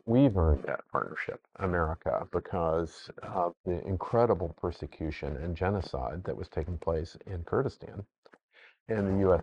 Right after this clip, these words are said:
protected the Kurdish people, and they are forever grateful." But they don't have that much recognition around the world, right? In Turkey or Iran or in Syria,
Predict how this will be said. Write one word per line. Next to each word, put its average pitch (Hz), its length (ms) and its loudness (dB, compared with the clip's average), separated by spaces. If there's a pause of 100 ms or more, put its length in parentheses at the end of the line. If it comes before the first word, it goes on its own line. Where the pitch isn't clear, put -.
protected - 560 -4 (480)
the 80 360 2
Kurdish 80 420 -4
people, - 460 -8 (160)
and 92 200 0
they 90 220 4
are 85 420 2 (560)
forever 120 400 8
grateful." 120 480 4 (420)
But 127 300 6
they 135 120 8
don't 160 200 8
have 156 200 6
that 110 120 4
much 110 200 -4
recognition 90 540 0
around 73 240 -4
the 80 80 -8
world, 50 360 -10 (280)
right? 85 240 2
In 87 160 -2
Turkey 85 460 0
or 78 340 2
Iran 82 560 0
or 78 160 -4
in 76 100 -4
Syria, 82 540 2